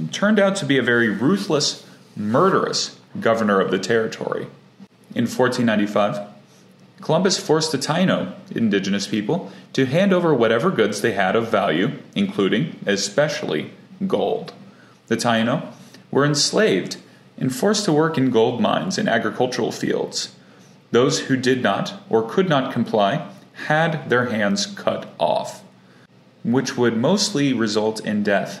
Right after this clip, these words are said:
from the person bleeding out. By fifteen forty, most Taino indigenous peoples were either dead or sold off into slavery.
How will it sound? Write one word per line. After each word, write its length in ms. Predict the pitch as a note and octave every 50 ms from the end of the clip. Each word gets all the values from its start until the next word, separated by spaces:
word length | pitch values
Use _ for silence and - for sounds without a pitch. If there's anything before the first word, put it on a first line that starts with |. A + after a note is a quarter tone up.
| - -
from 380 | - - - G2 F#2+ F#2+ F#2+ F#2 - - -
the 200 | G#2 G2 G2 G2
person 580 | G2 - - A2 G#2 G2+ - - G#2+ G2 G2 G2
bleeding 420 | F#2+ F#2+ G2 F#2+ F#2 F#2 F#2 F#2
out. 360 | F#2+ G2+ - - - - - - - - - _ - - - - _ - - - _ - -
By 320 | A2 B2+ D3 F3 G3 G#3
fifteen 520 | G3+ - - F3 E3 - - D#3 D3 C#3+
forty, 420 | - - - C3 C3 B2 - - - - - _ _ _ - _ - _ -
most 260 | C3+ D#3 F3 - -
Taino 640 | - - A#2 A2 G#2+ G#2 G#2 G2+ G2 G2 - - -
indigenous 440 | - G#2+ G2+ G#2 G2 G2+ G2+ G2 G2
peoples 380 | - - G2 - B2 C3+ B2+ A2
were 120 | G#2+ G#2+
either 200 | A2 G#2+ G#2 G2+
dead 400 | G2+ G#2 G2+ G#2+ - - - -
or 140 | - G2+ G2+
sold 340 | G2 - - A#2+ B2+ B2 A#2
off 220 | A2+ A#2 A2+ -
into 180 | A2 A2 G#2+ G#2+
slavery. 600 | G2+ - - - G2 G2+ - - - - - -